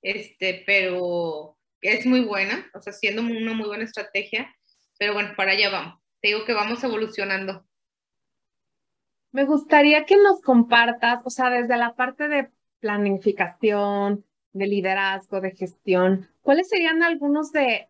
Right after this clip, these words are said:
Speaker 2: de las estrategias o consejos que tú pudieras dar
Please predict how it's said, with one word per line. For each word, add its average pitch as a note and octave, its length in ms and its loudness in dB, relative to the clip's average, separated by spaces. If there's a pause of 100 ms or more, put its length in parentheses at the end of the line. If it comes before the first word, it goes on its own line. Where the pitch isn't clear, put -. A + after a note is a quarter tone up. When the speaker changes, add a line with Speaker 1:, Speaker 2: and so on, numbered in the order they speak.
(120)
Speaker 2:
de F#3+ 320 0
las F#3 260 -2
estrategias F#3+ 1080 0
o E3+ 160 -8
consejos G#3 640 0
que G#3+ 120 0
tú G3 200 -2
pudieras G3+ 480 2
dar F3 320 0